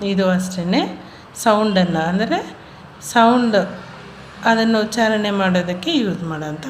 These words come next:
ಪದ. ಢಮ್, ಡಣ. ನೆಕ್ಸ್ಟ್ ಢ. ಇದು ಅಷ್ಟೇ ಢನ ಮತ್ತು ಢಕ್ಕ ಎರಡನ್ನ ಬರ್ಕೊಂಡಿದ್ದೀವಿ. ಅನಂತರ ಣ, ಕಣ. ಕಣ ಅನ್ನೋ ಪದನ ರಚಿಸ್ಕೊಂಡಿದ್ದೀವಿ.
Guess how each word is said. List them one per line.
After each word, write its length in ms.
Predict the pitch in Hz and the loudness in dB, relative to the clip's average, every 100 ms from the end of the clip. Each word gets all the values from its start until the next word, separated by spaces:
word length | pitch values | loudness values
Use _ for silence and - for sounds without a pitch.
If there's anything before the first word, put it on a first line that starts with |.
| - | -6
ಪದ. 160 | 175 165 160 165 | -6 -6 -8 -2
ಢಮ್, 260 | 185 175 214 - - - - - 170 160 | 0 0 -2 -4 -10 -18 -20 -16 -8 -4
ಡಣ. 240 | 170 156 151 226 - - - - - - - - - - - 214 | -2 -4 -2 -2 -4 -12 -20 -20 -20 -20 -20 -20 -20 -20 -6 -4
ನೆಕ್ಸ್ಟ್ 280 | 226 - 269 208 180 | -4 -4 -4 -2 -2
ಢ. 160 | 190 175 156 247 294 196 | -2 -2 0 -2 0 -4
ಇದು 160 | 185 226 208 | 2 4 4
ಅಷ್ಟೇ 460 | 185 - 165 226 294 285 | 0 -4 -2 2 2 0
ಢನ 260 | - 190 185 202 185 | -2 2 4 4 2
ಮತ್ತು 220 | 175 269 220 147 | -2 -2 -2 -4
ಢಕ್ಕ 320 | 143 - - 160 147 170 | -10 -16 -6 -6 -4 -4
ಎರಡನ್ನ 360 | 165 156 156 208 269 | -4 -4 -4 -6 -4
ಬರ್ಕೊಂಡಿದ್ದೀವಿ. 720 | 165 143 147 147 143 151 190 302 - - - - - 202 | -6 -6 -8 -6 -8 -6 -4 -4 -6 -16 -18 -20 -6 -2
ಅನಂತರ 400 | 190 185 185 202 285 196 165 | 0 0 0 2 2 0 0
ಣ, 20 | 175 175 247 - - - - - | 0 0 0 -2 -10 -20 -20 -4
ಕಣ. 200 | 185 156 156 156 151 - - | -2 0 -4 -8 -12 -20 -8
ಕಣ 160 | 185 165 170 165 | -6 -4 -2 -4
ಅನ್ನೋ 180 | 160 160 | -6 -8
ಪದನ 320 | 156 147 156 254 - - - - - - | -10 -10 -2 0 0 -6 -18 -20 -20 -6
ರಚಿಸ್ಕೊಂಡಿದ್ದೀವಿ. 960 | 185 180 151 - 151 143 139 139 143 | -6 -4 -8 -8 -8 -8 -10 -14 -14